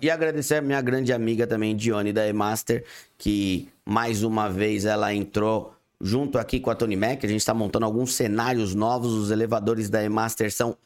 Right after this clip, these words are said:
simplesmente sensacionais. A gente consegue ter uma baita de uma segurança na oficina. E a gente, aqui a gente escolheu dois modelos,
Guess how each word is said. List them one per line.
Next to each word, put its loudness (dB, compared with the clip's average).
simplesmente -2
sensacionais. -2
A -6
gente -2
consegue 0
ter -2
uma 2
baita -2
de 0
uma 0
segurança 0
na 2
oficina. -2
E 0
a 0
gente, 0
aqui -2
a -2
gente 0
escolheu 0
dois 0
modelos, 0